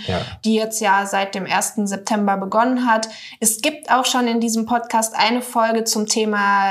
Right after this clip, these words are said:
Speaker 2: Influencer, Kooperationen und sowas. Und ich glaub, da haben wir auch schon mal darüber gesprochen, wie man an Kooperationen kommt. Ich bin mir nicht mehr ganz sicher, weil die Folge schon, ähm, zwei Jahre oder so her ist.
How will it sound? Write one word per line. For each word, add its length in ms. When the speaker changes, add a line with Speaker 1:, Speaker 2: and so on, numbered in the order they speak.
Speaker 2:
Influencer, 1300
Kooperationen 880
und 140
sowas. 500
Und 120
ich 140
glaub, 300
da 100
haben 140
wir 180
auch 160
schon 200
mal 140
darüber 380
gesprochen, 520
wie 100
man 160
an 100
Kooperationen 680
kommt. 260
Ich 100
bin 100
mir 120
nicht 160
mehr 80
ganz 220
sicher, 280
weil 140
die 80
Folge 300
schon, 460
ähm, 440
zwei 280
Jahre 260
oder 160
so 100
her 340
ist. 200